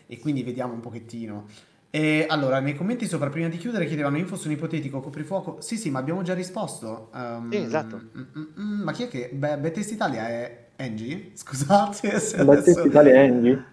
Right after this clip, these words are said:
Speaker 1: Non mi sto perdendo,
Speaker 2: È Bad Taste
Speaker 1: qualcuno sta
Speaker 2: Italia.
Speaker 1: commenta-, qualcuno sta commentando come Bad Taste Italia, quindi uno di noi, credo.
Speaker 2: Io no, io no, perché commento con me.
Speaker 3: È Skynet.
Speaker 2: Esatto,
Speaker 1: Ok,
Speaker 2: però.
Speaker 1: è Skynet. No, perché abbiamo già parlato del coprifuoco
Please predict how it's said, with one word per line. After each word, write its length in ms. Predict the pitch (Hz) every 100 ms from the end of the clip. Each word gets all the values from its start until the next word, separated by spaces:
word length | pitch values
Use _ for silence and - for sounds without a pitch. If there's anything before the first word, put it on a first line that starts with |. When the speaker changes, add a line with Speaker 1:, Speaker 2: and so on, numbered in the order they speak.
| _
Speaker 1:
Non 160 | - 185
mi 100 | 190
sto 180 | 185 202
perdendo, 380 | 202 196 175 185
Speaker 2:
È 40 |
Bad 60 | 160
Taste 60 |
Speaker 1:
qualcuno 380 | 170 175 202 196
sta 100 | 185
Speaker 2:
Italia. 160 | - 143
Speaker 1:
commenta-, 600 | 156 160 160 185 185 -
qualcuno 320 | 170 170 214
sta 160 | 202 156
commentando 680 | 175 175 180 202 220 208 185
come 200 | 185 170
Bad 160 | 175
Taste 260 | 180 180 180
Italia, 320 | 185 170 160
quindi 400 | 170 185 175 175
uno 260 | 262 220 214
di 120 | 208
noi, 320 | 202 202 185
credo. 360 | 180 175 160 156
Speaker 2:
Io 80 | 277
no, 160 | 214 214
io 200 | 214 247
no, 200 | 190 208
perché 300 | 196 - 139
commento 400 | 151 151 143 139
con 180 | 147
me. 160 | 143 131 - - -
Speaker 3:
È 80 | 156
Skynet. 800 | 127 - 156 143 131 127 123 147 139 - 202
Speaker 2:
Esatto, 420 | 202 156 135 185
Speaker 1:
Ok, 100 | 123
Speaker 2:
però. 100 | 185
Speaker 1:
è 360 | 156 160 156 165
Skynet. 640 | - 180 160 160 160 170
No, 140 | 180 196
perché 220 | 175 170
abbiamo 640 | 151 175 180 175 170 170
già 220 | 151 208 214
parlato 440 | 180 196 196 175
del 140 | 156
coprifuoco 720 | 151 143 151 147 135 - 156